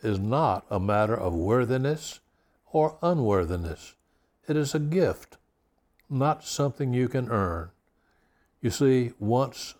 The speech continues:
a son, always a son, not because of what you do, but because of who you are." This means that the father could meet his son when he returned home,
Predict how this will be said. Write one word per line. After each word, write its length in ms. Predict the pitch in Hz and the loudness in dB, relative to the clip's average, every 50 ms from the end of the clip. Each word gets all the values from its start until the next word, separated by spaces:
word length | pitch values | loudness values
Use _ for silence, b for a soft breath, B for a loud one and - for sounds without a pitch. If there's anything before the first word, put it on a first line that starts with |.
| _ - | _ -8
a 80 | 139 | -6
son, 760 | 131 - - - 151 123 107 95 92 87 85 87 90 90 92 - _ _ _ _ _ _ _ _ _ _ _ _ _ | -6 -6 -2 0 0 2 2 0 -2 -2 -4 -6 -8 -10 -12 -16 _ _ _ _ _ _ _ _ _ _ _ _ _
always 880 | - 135 131 127 120 104 98 98 98 95 90 87 82 85 82 - - - - | 0 2 4 4 4 4 4 2 2 2 2 0 -2 -4 -8 -12 -16 -10 -6
a 100 | - 113 | -6 -4
son, 500 | - - - 120 101 90 87 87 87 95 _ _ _ _ _ _ _ _ _ _ _ _ _ _ - | -4 -2 -2 -2 -2 -2 -4 -8 -12 -16 _ _ _ _ _ _ _ _ _ _ _ _ _ _ -8
not 320 | 104 101 107 117 120 127 | -2 0 2 2 0 0
because 320 | 127 131 - - 156 143 151 | -4 -4 -2 -2 -2 0 -2
of 140 | 147 120 143 | -2 0 0
what 180 | 156 139 123 | 0 0 0
you 180 | 131 139 147 151 | -2 -2 0 0
do, 400 | 135 117 98 85 85 87 92 - _ _ _ _ _ _ _ _ _ _ _ _ _ _ _ _ | 0 0 0 0 0 -4 -6 -10 _ _ _ _ _ _ _ _ _ _ _ _ _ _ _ _
but 180 | - 101 98 - | -2 -2 -2 -2
because 380 | - - - 110 101 95 87 82 | -4 -2 0 2 2 2 0 -2
of 100 | 90 73 | -2 0
who 140 | 101 101 95 | 0 0 2
you 260 | 92 98 110 113 107 | 2 2 2 2 2
are." 380 | 90 78 82 85 - - - _ _ _ _ _ _ _ _ _ _ _ _ _ _ _ _ _ _ _ _ _ _ _ _ _ _ _ _ _ b b b b b b b b b - | 0 -2 -4 -8 -12 -16 -18 _ _ _ _ _ _ _ _ _ _ _ _ _ _ _ _ _ _ _ _ _ _ _ _ _ _ _ _ _ b b b b b b b b b 2
This 240 | 117 131 120 - 127 | 4 4 4 4 2
means 380 | 120 120 123 127 127 120 104 | 2 2 2 2 2 2 2
that 140 | 113 104 - | 2 0 0
the 100 | - 98 | -2 -2
father 380 | - 127 120 117 117 104 113 95 | 0 2 4 4 4 2 0 -2
could 360 | - - 131 160 160 139 107 | 0 2 4 4 4 4 4
meet 240 | 107 104 104 95 104 | 2 0 0 2 0
his 180 | 107 101 - | 0 -2 -2
son 400 | - - 120 110 107 113 123 123 | -4 -2 -2 0 0 0 0 -2
when 140 | 104 107 101 | -2 0 0
he 80 | 104 101 | 0 0
returned 460 | 95 101 95 - 113 107 107 98 92 | -2 -2 -2 -2 -2 -2 0 0 -2
home, 400 | 101 107 107 110 120 131 147 | -2 0 0 -2 -2 -4 -6